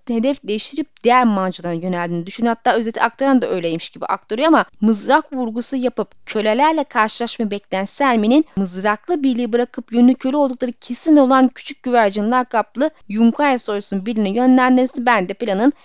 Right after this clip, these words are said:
en baştan beri bu olduğu izlenimini oluşturdu.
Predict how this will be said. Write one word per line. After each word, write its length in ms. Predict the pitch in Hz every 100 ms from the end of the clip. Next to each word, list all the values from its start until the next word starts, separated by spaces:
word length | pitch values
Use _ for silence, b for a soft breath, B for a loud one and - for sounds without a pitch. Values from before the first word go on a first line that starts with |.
| b b
en 240 | 262 277
baştan 360 | 202 190 196 185
beri 180 | 269 214
bu 180 | 233 190
olduğu 140 | 170
izlenimini 420 | 220 180 185 247
oluşturdu. 680 | - 180 160 - 165 -